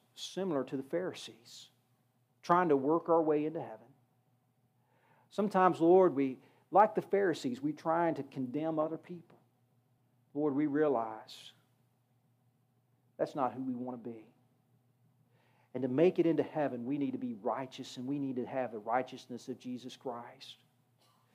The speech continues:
And Lord, once we receive that, we realize that we're concerned about other people. Instead of condemning others, we want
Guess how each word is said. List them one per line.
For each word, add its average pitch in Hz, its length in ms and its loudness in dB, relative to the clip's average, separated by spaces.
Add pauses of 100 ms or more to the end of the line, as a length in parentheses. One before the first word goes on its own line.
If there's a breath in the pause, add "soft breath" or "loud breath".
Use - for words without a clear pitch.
(760 soft breath)
And 135 80 -6
Lord, 196 340 10 (1000)
once 196 240 -2
we 175 100 2
receive 165 540 -4
that, 127 240 -8 (560)
we 147 100 2
realize 165 540 8
that 135 100 -6
we're 160 160 2
concerned 165 560 -4
about 151 240 4
other 156 160 2
people. 180 420 -12 (1400)
Instead 190 260 6
of - 120 -2
condemning 156 540 2
others, 139 320 2
we 160 100 -4
want 160 280 0